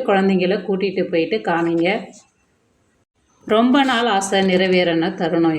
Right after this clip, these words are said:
இது. இந்த சமையல் இன்னைக்கு வியாழக்கிழமை காலையில சாப்பிட்றதுக்கு சுட சுட சூப்பரான மல்லிகைப்பூ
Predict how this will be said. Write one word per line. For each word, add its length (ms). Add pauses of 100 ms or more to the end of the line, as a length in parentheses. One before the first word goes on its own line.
இது. 160 (1400)
இந்த 160 (140)
சமையல் 360 (120)
இன்னைக்கு 360
வியாழக்கிழமை 540 (120)
காலையில 380 (1080)
சாப்பிட்றதுக்கு 760 (420)
சுட 220 (100)
சுட 160 (120)
சூப்பரான 580
மல்லிகைப்பூ 460